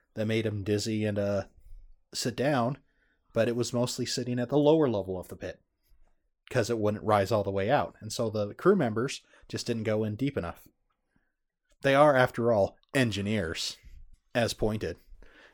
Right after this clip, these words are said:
And as for, it's Kong, he's pretty tough. I'm, I'm sure he can take a little bit of contact poison and be okay.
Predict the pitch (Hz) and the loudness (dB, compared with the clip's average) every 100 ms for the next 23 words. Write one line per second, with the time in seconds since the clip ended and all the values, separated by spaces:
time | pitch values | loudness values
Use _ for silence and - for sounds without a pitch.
0 | _ - 131 147 151 - 147 147 - - | _ -2 2 4 2 2 2 2 -4 -6
1 | 160 - 175 196 135 117 - 185 190 196 | -6 0 2 4 2 -2 0 0 2 2
2 | 117 - - 120 123 - 131 123 147 147 | 0 -2 -12 -10 -10 -4 -4 0 2 2
3 | 156 - - 147 127 131 123 117 113 - | 2 -2 -2 -2 0 0 2 2 0 0
4 | 113 - 107 - - 101 95 98 95 95 | -2 -2 -4 -6 -6 -4 -4 -8 -8 -6
5 | 90 85 85 - | -4 -4 -8 -12